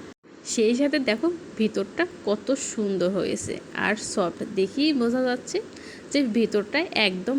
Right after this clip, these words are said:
নরম হয়েছে, একদম কিন্তু শক্ত হয়নি। আর কতটা নরম হয়েছে, মুখে দিলেই মিলিয়ে যাচ্ছিল। আমার কাছে তো দারুণ মজা লেগেছে। আমার বাবু আর হাজব্যান্ড দুজনেই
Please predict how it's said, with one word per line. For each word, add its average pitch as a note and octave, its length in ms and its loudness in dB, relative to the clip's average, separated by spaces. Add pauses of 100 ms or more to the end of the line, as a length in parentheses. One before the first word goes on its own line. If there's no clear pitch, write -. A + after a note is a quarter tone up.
নরম F#3 300 2
হয়েছে, F#3+ 480 -2 (240)
একদম F#3+ 460 -2
কিন্তু D4+ 220 0
শক্ত G#3 420 -4
হয়নি। F3 380 -2 (420)
আর G#3+ 120 4 (140)
কতটা G3+ 360 0
নরম F#3+ 380 2
হয়েছে, F#3 380 0 (120)
মুখে G3 280 0
দিলেই C4 300 0
মিলিয়ে F3+ 420 2
যাচ্ছিল। - 460 -4 (540)
আমার G3 320 0
কাছে C#4+ 260 -2
তো D#4 120 -2 (180)
দারুণ F#3 380 0
মজা F#3 280 -2
লেগেছে। E3 460 -2 (320)
আমার A#3+ 240 -2
বাবু G#3+ 440 2
আর A#3 240 2
হাজব্যান্ড G3 640 2 (160)
দুজনেই G#3 400 0